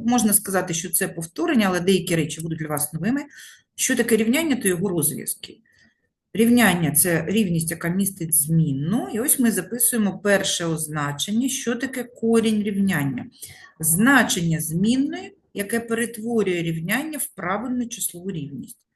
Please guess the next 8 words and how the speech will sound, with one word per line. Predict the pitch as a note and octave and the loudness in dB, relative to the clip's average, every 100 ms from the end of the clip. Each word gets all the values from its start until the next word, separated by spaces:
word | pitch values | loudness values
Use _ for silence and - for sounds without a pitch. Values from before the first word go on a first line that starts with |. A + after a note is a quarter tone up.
| _ _ _ _ _ | _ _ _ _ _
Називається | E3+ E3 D#3+ A3 C#4+ C#4+ F#3+ | -8 -4 -2 -2 -2 -4 -6
значення | D#3+ G3 A3+ G#3+ G3 - | -4 -6 -4 -6 -6 -6
коренем | G3+ G3 E3+ C#3+ C#3 C#3 | -4 0 0 0 -2 -4
рівняння. | C3+ C#3 - - E3 - - - - - | -8 -10 -10 -10 -12 -16 -16 -16 -16 -14
А | E3 | -12
тепер | F#3+ D#4 F#4+ | -4 -2 0
дивіться, | D#4 G#3+ D#3+ C#3 | 0 0 0 -4
діти. | C#3 A#2 - | -8 -12 -16